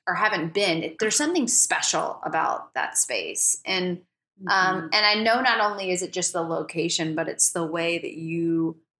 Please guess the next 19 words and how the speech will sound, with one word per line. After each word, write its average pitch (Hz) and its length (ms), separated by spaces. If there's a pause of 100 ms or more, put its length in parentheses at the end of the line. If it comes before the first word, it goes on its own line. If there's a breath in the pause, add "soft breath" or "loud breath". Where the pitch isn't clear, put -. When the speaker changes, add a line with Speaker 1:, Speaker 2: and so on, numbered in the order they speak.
(260)
Speaker 1:
you 190 120
guys 175 300
have 160 580
created 156 480
it - 120
to 175 100
be. 147 440 (120)
And 180 200
it's, - 460
it's 202 120
a 220 60
place 202 260
where 202 120
when 175 160
you 175 120
walk 156 360
in 180 140
the 175 100
doors, 147 760